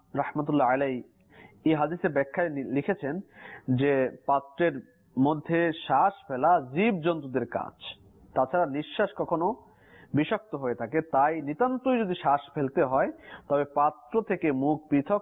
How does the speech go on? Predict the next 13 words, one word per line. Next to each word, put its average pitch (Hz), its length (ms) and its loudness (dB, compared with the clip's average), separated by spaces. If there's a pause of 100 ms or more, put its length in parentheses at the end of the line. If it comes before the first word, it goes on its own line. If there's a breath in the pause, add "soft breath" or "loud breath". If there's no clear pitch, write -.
করে 156 180 0
শ্বাস 117 260 0 (120)
ফেলবে, 165 380 2 (380 loud breath)
অর্থাৎ 143 300 0 (120)
শ্বাস 156 300 4 (180)
ফেলার 156 240 2 (100)
সময় 156 420 2 (380 loud breath)
মুখ 190 260 4 (160)
থেকে 185 240 2
পানির 147 460 -2
পাত্র 175 600 2 (640 soft breath)
সরিয়ে 226 440 4
নিবে। 151 440 0